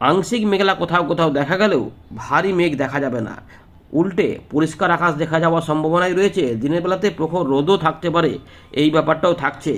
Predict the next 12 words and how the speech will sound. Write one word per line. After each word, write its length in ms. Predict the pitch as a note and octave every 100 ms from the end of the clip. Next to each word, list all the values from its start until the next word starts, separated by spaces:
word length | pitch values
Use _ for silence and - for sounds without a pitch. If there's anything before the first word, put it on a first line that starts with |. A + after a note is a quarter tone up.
| - -
উত্তরবঙ্গে 560 | D#3 E3 G#3 G3 G#3+ A#3+
বিক্ষিপ্ত 440 | F#3+ F3+ G3+ E3 G#3 G#3+ - - - -
ভারী 240 | C3 D#3+
বৃষ্টিপাত, 460 | F#3 E3+ G3+ F3+ F3+ - - - -
আহ, 380 | C3+ C#3+ D3 C#3 - - -
থাকবে 340 | - E3+ F#3 E3+
না, 120 | D#3+ C4 - -
কিন্তু 200 | D#3 D3+
দু 140 | D3 F3+
থেকে 240 | G3 G#3 G#3+
তিন 220 | - F3+ F#3+
তারিখের 500 | G3+ G3 - F#3+ G3